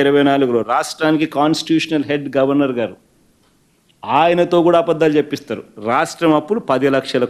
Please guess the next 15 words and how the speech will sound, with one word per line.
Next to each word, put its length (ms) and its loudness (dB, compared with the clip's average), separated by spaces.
కోట్లు 380 0
అని 240 0
అంటూ 180 0
అబద్ధాన్ని 500 -2
ఆయనతో 340 -8
చెప్పిస్తారు. 420 -20
సరే 200 0
సంతోషం, 320 2
పద్నాలుగు 340 2
లక్షల 260 -2
కోట్ల 220 0
నుంచి 180 -8
తగ్గించారు, 420 -6
కనీసం 300 -8
పది 100 -2